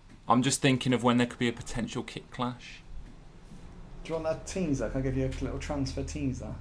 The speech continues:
Speaker 1: Oh, go on.
Speaker 2: It's a question for you.
Speaker 1: You've left it one hour and ten minutes in, but okay.
Speaker 2: What's been the most expensive transfer in the Championship so far?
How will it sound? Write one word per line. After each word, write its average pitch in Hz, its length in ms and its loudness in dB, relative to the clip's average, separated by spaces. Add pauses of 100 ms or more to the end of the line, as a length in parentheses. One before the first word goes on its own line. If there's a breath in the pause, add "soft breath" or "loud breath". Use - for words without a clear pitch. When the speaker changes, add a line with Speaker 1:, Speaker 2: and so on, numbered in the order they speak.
(360)
Speaker 1:
Oh, 127 180 12
go 110 240 10
on. 90 200 4 (220)
Speaker 2:
It's - 140 -12
a - 60 -16
question 120 480 -6
for - 120 -10
you. 107 220 -6 (200)
Speaker 1:
You've 110 160 -4
left 123 200 4
it 110 160 0
one 113 220 10
hour 107 240 10
and 98 100 4
ten 110 240 0
minutes 95 240 2
in, 92 180 4
but - 120 6
okay. 82 340 0 (320)
Speaker 2:
What's 151 240 -4
been 165 140 -2
the 156 40 -2
most 147 200 2
expensive 135 720 -2
transfer 127 420 -4
in 110 80 -6
the 110 40 -8
Championship 110 680 -8
so 110 200 -6
far? 107 400 -8